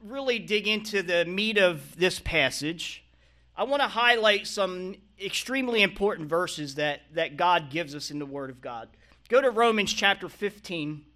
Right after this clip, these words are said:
verse four. It's gonna help us understand, not just as we study the life of Joseph, but,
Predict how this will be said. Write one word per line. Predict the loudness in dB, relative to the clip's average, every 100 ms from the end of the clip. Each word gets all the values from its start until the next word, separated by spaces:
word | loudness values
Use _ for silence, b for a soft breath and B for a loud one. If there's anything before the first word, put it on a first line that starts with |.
| _ _ _ _
verse | -8 -8
four. | -10 -12 -14 -14 _ _ _ _ _ _ _ _ _ _ _ _ _ _ _ _ _ _ _ _ _ _ _ _ _ _ _ _ _ -20 -18
It's | -2
gonna | 2
help | 8 6 6
us | -2 0
understand, | 0 0 -4 -2 0 0 0
not | -4 -4
just | -6 -6 -12 _ -6
as | -4 -4
we | -6
study | -2 -2 -2
the | 0
life | 0 0
of | -8
Joseph, | -6 -6 -6 -8
but, | -4 -4